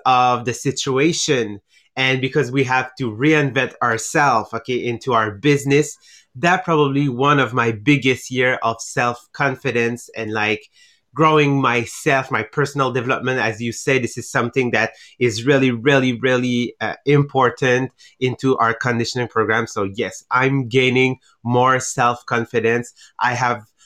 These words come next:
I'm more firm on, like, the decision that I make, and I really,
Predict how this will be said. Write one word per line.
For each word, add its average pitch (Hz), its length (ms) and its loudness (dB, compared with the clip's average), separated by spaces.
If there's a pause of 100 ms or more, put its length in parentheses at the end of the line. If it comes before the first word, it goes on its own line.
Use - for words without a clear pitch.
(140)
I'm 151 200 4
more 185 280 4 (220)
firm 160 560 4
on, 123 340 2
like, 113 220 -2
the 107 100 -10
decision 131 540 0
that 113 160 0
I 110 140 2
make, 120 380 0
and 117 160 -2
I 113 320 0
really, 131 520 0